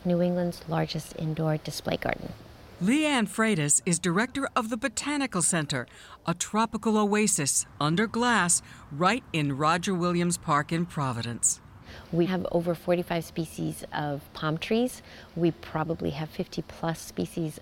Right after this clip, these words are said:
Speaker 1: of ferns, philodendrons.
Speaker 2: Plus exotic flowers such as birds of paradise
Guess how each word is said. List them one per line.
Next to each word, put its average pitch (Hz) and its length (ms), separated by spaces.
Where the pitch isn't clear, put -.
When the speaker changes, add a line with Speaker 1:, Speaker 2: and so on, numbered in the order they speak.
Speaker 1:
of 147 120
ferns, 180 640
philodendrons. 160 1040
Speaker 2:
Plus 196 480
exotic 214 540
flowers 226 600
such 214 200
as 214 140
birds 247 380
of 220 120
paradise 233 640